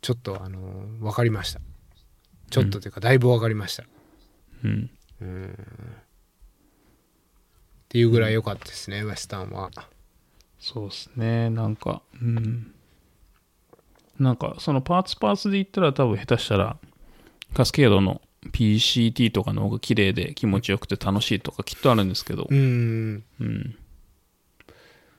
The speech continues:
Speaker 2: うん。あとはまあその高いところで言ったらハードロックとかももちろんそうですし。
Speaker 1: うん。
Speaker 2: なんですけど、ウエスタンはなんか、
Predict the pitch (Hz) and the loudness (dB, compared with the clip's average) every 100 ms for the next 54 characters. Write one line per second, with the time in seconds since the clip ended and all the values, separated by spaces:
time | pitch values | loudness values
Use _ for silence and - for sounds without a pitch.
0 | _ - 98 95 117 - - 120 107 101 | _ -4 -2 0 -4 -8 -4 0 0 2
1 | 101 104 101 110 110 107 - - 110 131 | 0 0 0 0 2 2 0 -2 -4 -4
2 | - 120 104 - - - - 107 110 131 | -6 -2 0 0 -2 -4 -6 -4 -4 -4
3 | 107 98 - 87 - - - - 113 113 | -4 -4 -6 -8 -8 -10 -12 -8 -4 -2
4 | 110 107 104 101 95 95 123 117 107 104 | -2 -4 -6 -6 -8 -4 0 2 2 0
5 | 110 107 113 - - 107 113 120 123 - | -2 -4 -4 -6 -4 0 2 2 2 0
6 | - 101 107 101 101 101 - - - | -4 -2 -2 -2 -2 -4 -8 -12 -16